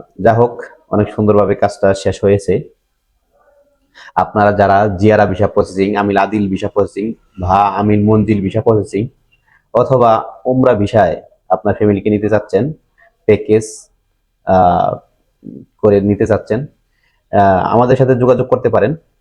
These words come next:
শিকদার ট্রাভেলসের সাথে যোগাযোগ করতে পারেন। আমরা আপনার চাহিদা মতো সকল ধরনের কাজ করে থাকি। বি-, আন্তর্জাতিক বিমান টিকিট, ডোমেস্টিক বিমান টিকিট, সকল ধরনের, আহ, স্বল্প মূল্যে টিকিট আমরা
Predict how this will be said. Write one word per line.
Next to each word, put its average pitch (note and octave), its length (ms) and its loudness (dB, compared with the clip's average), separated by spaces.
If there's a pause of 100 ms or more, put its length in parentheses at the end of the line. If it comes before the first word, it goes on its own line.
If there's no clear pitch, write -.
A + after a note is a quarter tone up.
(380)
শিকদার G2+ 240 0
ট্রাভেলসের G2 320 -2
সাথে F#2+ 200 -6
যোগাযোগ F#2+ 280 0
করতে E2+ 200 -4
পারেন। F#2 240 -2 (120)
আমরা G2 540 0 (560)
আপনার A2 300 -2 (140)
চাহিদা A#2+ 300 2
মতো A#2+ 340 -4 (120)
সকল A#2 240 -2
ধরনের G2+ 360 0
কাজ G#2 260 -6
করে G#2 180 -2
থাকি। G#2 300 -8 (1300)
বি-, G2 280 0 (160)
আন্তর্জাতিক C#3+ 480 0
বিমান C3 280 2
টিকিট, A2+ 320 -2 (300)
ডোমেস্টিক G2+ 480 -2
বিমান G#2+ 280 0
টিকিট, G2 280 -2 (320)
সকল A2 200 0
ধরনের, G2+ 340 0 (440)
আহ, F#2 180 -2
স্বল্প C3+ 280 -2
মূল্যে C3 480 0
টিকিট A2+ 320 -4
আমরা F#2+ 480 0